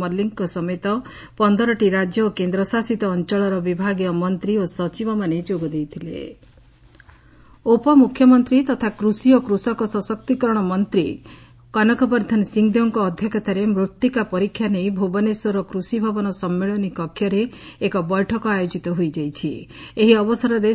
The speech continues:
ଶ୍ରୀ ସିଂଦେଓ କହିଛନ୍ତି, ଜଳବାୟୁ ପରିବର୍ତ୍ତନ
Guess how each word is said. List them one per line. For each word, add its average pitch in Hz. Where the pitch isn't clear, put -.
ଶ୍ରୀ 202
ସିଂଦେଓ 196
କହିଛନ୍ତି, 202
ଜଳବାୟୁ 214
ପରିବର୍ତ୍ତନ 208